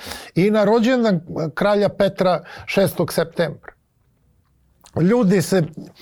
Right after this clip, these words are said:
ja znam, i, i, i, i sad ja malo priče svojih predaka, ali tadašnjih Beograđana, oni su jadni izlazili na,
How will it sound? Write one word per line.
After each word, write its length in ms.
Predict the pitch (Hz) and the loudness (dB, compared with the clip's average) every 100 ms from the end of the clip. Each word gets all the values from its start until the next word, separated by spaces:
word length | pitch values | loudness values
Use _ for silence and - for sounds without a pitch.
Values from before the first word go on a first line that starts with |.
| - | -6
ja 200 | 131 123 | -2 0
znam, 440 | 104 123 196 208 151 - - - | 0 0 2 2 0 -6 -18 -4
i, 100 | 160 | -2
i, 20 | |
i, 580 | 160 165 - 160 160 151 | 2 0 2 0 0 -2
i 140 | - | -2
sad 240 | - 135 123 | -2 0 2
ja 180 | 156 | 0
malo 240 | 143 147 135 | 0 0 -2
priče 560 | - 151 123 - 131 | 0 -2 -2 -2 -2
svojih 340 | 107 143 139 - | -2 -2 -2 -2
predaka, 540 | 151 151 123 113 - - - - | -2 -2 -2 -6 -12 -16 -16 -8
ali 240 | - 139 135 | -2 -2 0
tadašnjih 540 | 175 185 208 - 196 | 0 0 0 0 0
Beograđana, 640 | 160 190 190 196 175 143 - - - | 2 2 2 0 -2 -4 -10 -16 -6
oni 240 | 156 214 226 | -2 0 0
su 160 | - | 0
jadni 360 | 180 202 185 185 | 2 2 2 0
izlazili 600 | 175 196 190 196 175 175 | 2 2 2 2 2 2
na, 140 | 165 | 0